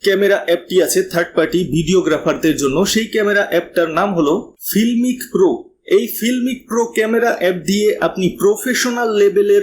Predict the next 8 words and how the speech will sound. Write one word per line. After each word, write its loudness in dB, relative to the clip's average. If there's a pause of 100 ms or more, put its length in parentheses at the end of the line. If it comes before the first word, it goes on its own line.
(140)
ভিডিও -2 (380)
রেকর্ড 2 (100)
করতে 2
পারবেন, 0
যেটা 0
ইন্ডাস্ট্রির 0
প্রফেশনাল 0
লেভেলের 4